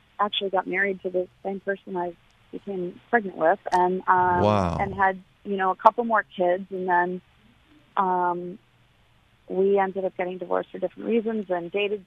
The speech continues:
Speaker 1: somebody else and got pregnant again, even being very cautious and using protection, got pregnant. And unfortunately, he threatened me, um, and my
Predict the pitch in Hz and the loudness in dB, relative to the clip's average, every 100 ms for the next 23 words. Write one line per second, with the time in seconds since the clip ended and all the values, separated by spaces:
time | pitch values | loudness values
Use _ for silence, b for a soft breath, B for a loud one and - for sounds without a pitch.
0 | - 214 202 190 190 190 196 208 196 190 | -8 -6 -4 -4 -4 -2 -2 -4 -10 -10
1 | 180 185 - - 208 233 233 196 196 190 | 0 2 2 0 -2 -2 -6 -4 2 2
2 | 190 196 208 233 262 254 247 - _ 190 | 0 -4 -8 -4 -4 -2 -4 -8 _ -10
3 | - 220 214 196 214 - 202 202 214 - | -4 -4 -2 0 0 4 4 4 -2 -8
4 | 180 202 214 226 226 220 214 - 214 214 | -6 -6 -4 -6 -2 0 -2 -4 -2 -2
5 | - 214 202 202 - b b b b _ | 0 -6 -6 -8 -10 b b b b _
6 | _ 196 196 196 - 196 - 233 - 214 | _ 0 0 0 -2 -4 -4 -4 -4 -4
7 | 196 196 - 208 - - 226 - 208 190 | -4 -4 -4 -4 -4 -2 2 2 0 -4
8 | 190 180 175 175 214 - 254 185 180 180 | -6 -4 -4 -2 -4 -6 -2 0 2 0
9 | 185 - 180 180 | 0 -2 -2 -2